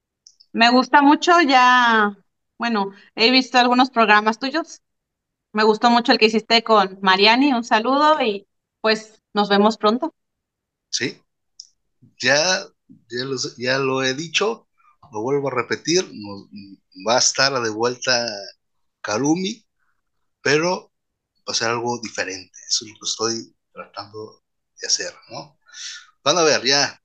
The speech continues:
Speaker 2: poco a poco van a ir viendo cosillas, cambios por acá y en todo lo que yo hago.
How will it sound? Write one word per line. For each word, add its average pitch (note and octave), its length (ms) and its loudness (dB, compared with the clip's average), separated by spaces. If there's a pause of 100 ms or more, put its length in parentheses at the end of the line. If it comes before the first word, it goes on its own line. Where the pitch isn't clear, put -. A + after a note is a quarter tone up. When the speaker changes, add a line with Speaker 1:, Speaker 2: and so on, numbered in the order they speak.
(100)
Speaker 2:
poco C#3+ 220 -6
a - 60 -14
poco D3 480 -4
van C3 140 -4
a C#3 60 -4
ir C#3 120 -2
viendo C3 640 -6
cosillas, - 540 -4
cambios G2+ 500 -12
por - 140 -14
acá - 400 -10 (500)
y F#2+ 80 -16
en F2 80 -18
todo G#2+ 240 -8
lo F#2+ 180 -14
que - 360 -16 (100)
yo G2+ 200 -4
hago. - 160 -12